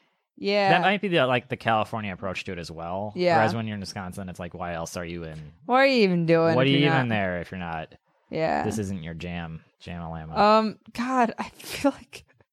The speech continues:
Speaker 1: I have no, my parents don't give me a lot of stories about their lives.
Speaker 2: <laughs>
Speaker 1: You know what? They wanna
Speaker 2: My,
Speaker 1: talk about
Speaker 2: my
Speaker 1: me
Speaker 2: par-
Speaker 1: not sharing about my life. How about that? I don't have any cool stories.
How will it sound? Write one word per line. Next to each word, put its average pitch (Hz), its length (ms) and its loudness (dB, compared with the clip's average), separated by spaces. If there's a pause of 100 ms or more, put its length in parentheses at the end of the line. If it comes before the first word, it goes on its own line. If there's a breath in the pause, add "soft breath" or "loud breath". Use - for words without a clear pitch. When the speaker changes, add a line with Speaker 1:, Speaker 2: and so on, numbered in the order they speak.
(500 loud breath)
Speaker 1:
I 247 60 2
have 247 140 0
no, 208 480 2 (220 loud breath)
my 320 240 4
parents 330 500 2
don't 262 360 2 (160)
give 233 240 2
me 233 140 0
a 202 100 4
lot 220 260 4
of 233 80 2
stories 202 460 0
about 185 240 -2
their 175 160 -2
lives. 170 760 -2
Speaker 2:
<laughs> 214 240 0 (680 loud breath)
Speaker 1:
You 311 120 -4
know 539 220 4
what? 554 240 4
They 415 160 4
wanna 392 240 2
Speaker 2:
My, 180 140 4
Speaker 1:
talk 226 100 0
about 254 160 4
Speaker 2:
my 185 100 2
Speaker 1:
me 254 140 0
Speaker 2:
par- - 80 0
Speaker 1:
not 247 240 4
sharing 190 480 2
about 185 260 2
my 185 240 -2
life. 190 360 0
How 269 140 2
about 208 300 2
that? 254 480 4 (960 loud breath)
I - 100 -2
don't 302 220 2
have 262 60 2 (100)
any 208 180 -2
cool 220 280 -4
stories. 233 560 0